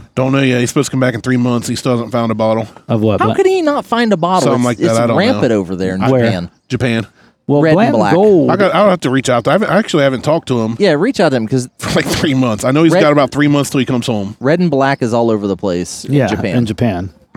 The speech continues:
Speaker 1: Which one was, well, I told him, I said,
Speaker 3: Well,
Speaker 1: "If
Speaker 3: we
Speaker 1: you
Speaker 3: said,
Speaker 1: get bottles,"
Speaker 3: we said black.
Speaker 1: Black is what I was trying to get.
Speaker 3: But
Speaker 2: I'll pay.
Speaker 3: tell him, uh,
Speaker 1: But
Speaker 3: we
Speaker 1: I
Speaker 3: want
Speaker 1: told him,
Speaker 3: red
Speaker 1: what
Speaker 3: and
Speaker 1: I told him
Speaker 3: black.
Speaker 1: was, any, now, again, he's getting stuff for himself. He's gotta move his whole family back.
Speaker 2: Sure.
Speaker 1: He's o-, been over there
Speaker 2: Well,
Speaker 1: for
Speaker 2: he
Speaker 1: over
Speaker 2: could
Speaker 1: a year.
Speaker 2: ship it, and I'll pay for the shipping.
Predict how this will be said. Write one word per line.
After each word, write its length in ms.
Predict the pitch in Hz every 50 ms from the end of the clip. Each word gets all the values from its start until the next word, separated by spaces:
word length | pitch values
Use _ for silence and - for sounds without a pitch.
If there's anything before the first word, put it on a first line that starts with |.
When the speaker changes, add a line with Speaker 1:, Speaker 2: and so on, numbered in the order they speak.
| - _ _ _ _ _ _ _ _ _ _ _ _ _ _
Speaker 1:
Which 220 | - 135 165 - -
one 160 | 220 196 180
was, 180 | 175 170 156 -
well, 120 | 139 143
I 100 | 139 131
told 220 | - - 202 208 165
him, 100 | 131 123
I 60 | 117
said, 160 | - - 143
Speaker 3:
Well, 60 | 156
Speaker 1:
"If 60 | 151
Speaker 3:
we 80 | 156 180
Speaker 1:
you 40 | 214
Speaker 3:
said, 180 | 220 214 196 127
Speaker 1:
get 60 | 123
bottles," 220 | 143 156 175 160 139
Speaker 3:
we 160 | 110 - 101
said 120 | - 131
black. 440 | 135 151 127 98 80 - - - - - _ _ _ _ _ _ _ -
Speaker 1:
Black 280 | 127 139 151 156 147 120
is 80 | 117
what 160 | 113 120 113 110
I 40 | 110
was 80 | 101
trying 160 | - 113 101 95
to 60 | 90
get. 80 | 85 131
Speaker 3:
But 260 | 151 143 139 127 - _ _ _ -
Speaker 2:
I'll 160 | 117 123 127
pay. 260 | - - 127 117 98
Speaker 3:
tell 280 | 98 - 180 196 233 240
him, 180 | 226 214 196 185
uh, 160 | 175 156 127
Speaker 1:
But 40 | 120
Speaker 3:
we 40 | 123
Speaker 1:
I 40 | 143
Speaker 3:
want 120 | 170 165
Speaker 1:
told 180 | 165 220 196 185
him, 60 | 180
Speaker 3:
red 140 | 147 143 147
Speaker 1:
what 40 | 180 202
Speaker 3:
and 20 | 220
Speaker 1:
I 40 |
told 220 | - - 190 180 160
him 60 | 156
Speaker 3:
black. 80 | 143 131
Speaker 1:
was, 140 | 127 127 131
any, 200 | 139 139 156 165 165
now, 340 | 143 143 139 135 135 143
again, 320 | 131 139 139 156 170 123 104
he's 240 | 101 139 160 160 143
getting 220 | 135 151 139 127
stuff 220 | - - 156 139
for 80 | - 151
himself. 340 | 151 - - 120 110 110 107
He's 120 | 135 127
gotta 140 | 127 131 127
move 140 | 123 123 120
his 80 | 117 110
whole 220 | - 135 131 127 110
family 380 | - - 127 117 113 107 95
back. 120 | 85 82 -
Speaker 2:
Sure. 180 | 104 95 98
Speaker 1:
He's 200 | 98 - 120 120
o-, 100 | 123 143
been 160 | 143 123 123
over 140 | 123 123 135
there 80 | 135 156
Speaker 2:
Well, 140 | 156 135 123
Speaker 1:
for 60 | 131
Speaker 2:
he 60 | 190
Speaker 1:
over 100 | 180 147
Speaker 2:
could 80 | 104 104
Speaker 1:
a 20 |
year. 80 | 101 98
Speaker 2:
ship 160 | 240 - - 113
it, 120 | 113 123
and 100 | 123 123
I'll 100 | 147 175
pay 180 | - 135 123 113
for 100 | 117 110
the 60 | 101
shipping. 360 | - - 147 170 165 123 135